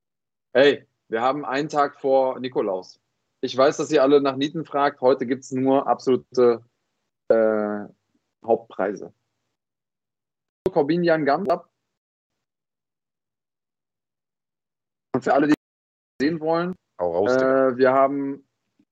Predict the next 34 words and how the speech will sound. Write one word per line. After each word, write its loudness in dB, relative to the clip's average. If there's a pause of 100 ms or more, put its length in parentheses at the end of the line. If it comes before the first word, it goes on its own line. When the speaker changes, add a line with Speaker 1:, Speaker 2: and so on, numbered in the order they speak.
(320)
Speaker 1:
äh, -6
wir 2
haben 0
euch -4
hier -6
nochmal -2
den, -2
den 0
Link 2
eingeblendet 4
zum, 0
zum -14
Pay-Per-View. 2 (580)
Den 2
schwarzen 0
bitte, -2
also 0
den -6
What's -2
in -8
the 2
Bag 0
Bag. -4 (2250)
So, -4
und 2
da 4
drin 2
gibt -8
es, 0
tradada, 4
ich -10
hab -10
doch -8
gesagt, -4